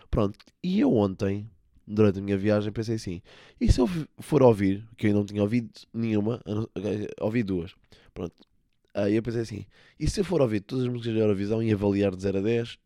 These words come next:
e vir para o podcast falar? Que, pá, conta como arte. Quer dizer, na verdade, com tanta merda que eu ali ouvi. Pronto. Ah,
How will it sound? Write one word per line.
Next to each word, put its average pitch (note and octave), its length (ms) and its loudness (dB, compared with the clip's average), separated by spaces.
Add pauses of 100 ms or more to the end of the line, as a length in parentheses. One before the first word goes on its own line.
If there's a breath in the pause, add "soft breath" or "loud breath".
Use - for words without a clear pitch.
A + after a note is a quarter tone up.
(300)
e B2 80 4
vir A2+ 160 2
para G2+ 220 2
o G2 80 2
podcast - 680 -6
falar? D#2 300 -4 (960)
Que, F#2 220 -8
pá, G2+ 200 -2
conta G2 240 -6
como A2+ 240 -2
arte. A2 320 -6 (560)
Quer A#2+ 120 -4
dizer, G#2 180 -4
na F#2 100 -4
verdade, F#2+ 420 -6
com G2 160 -4
tanta F#2+ 320 -2
merda G2 300 -4
que G#2+ 120 -4
eu F#2 240 2
ali G2 160 0
ouvi. G2 320 -2 (920 loud breath)
Pronto. F#2 280 4 (180)
Ah, B2+ 480 8